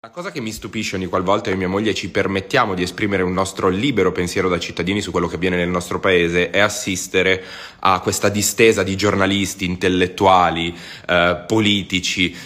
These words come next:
che, eh, per, eh, darci degli stupidi ignoranti non fanno altro che mettere sullo stesso livello il pensiero di Chiara Ferragni e il pensiero della politica italiana,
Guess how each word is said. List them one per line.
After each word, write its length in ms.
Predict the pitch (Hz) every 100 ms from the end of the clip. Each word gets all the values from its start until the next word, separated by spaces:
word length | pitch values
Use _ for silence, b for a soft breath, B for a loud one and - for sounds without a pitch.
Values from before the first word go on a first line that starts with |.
| B
che, 480 | - 185 165 - -
eh, 380 | - 110 104 98
per, 300 | - 101 92
eh, 520 | 95 92 87 78 58 -
darci 420 | 90 123 - - - _ _
degli 340 | 80 87 85
stupidi 460 | 87 - 156 107 104
ignoranti 500 | 120 180 98 92 101
non 140 | 185
fanno 260 | 180 175 175
altro 240 | 120 107
che 100 | 101
mettere 380 | 135 143 - 90
sullo 220 | 90 101
stesso 340 | 101 - 143 -
livello 440 | 120 170 165 160
il 120 | 143
pensiero 680 | 214 208 185 - 95 87 82
di 120 | 82 92
Chiara 200 | 170 170
Ferragni 500 | 180 180 - 135 127
e 40 |
il 80 | 120
pensiero 440 | 147 139 - 107
della 200 | 95 90
politica 360 | 87 87 82 85
italiana, 500 | 78 82 71 71